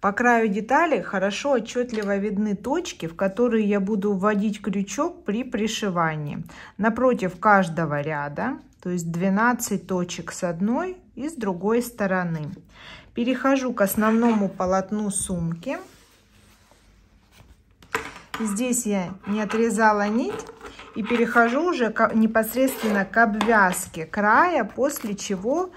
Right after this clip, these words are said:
буду осуществлять пришивание. Ввожу крючок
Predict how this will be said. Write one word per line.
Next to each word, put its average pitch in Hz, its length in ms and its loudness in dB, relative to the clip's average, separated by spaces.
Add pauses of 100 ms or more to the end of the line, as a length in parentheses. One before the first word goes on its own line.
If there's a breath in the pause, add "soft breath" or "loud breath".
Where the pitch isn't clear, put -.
(340 loud breath)
буду 254 300 2
осуществлять 208 840 0
пришивание. 180 1000 -2 (440 loud breath)
Ввожу 233 500 4
крючок 196 880 -6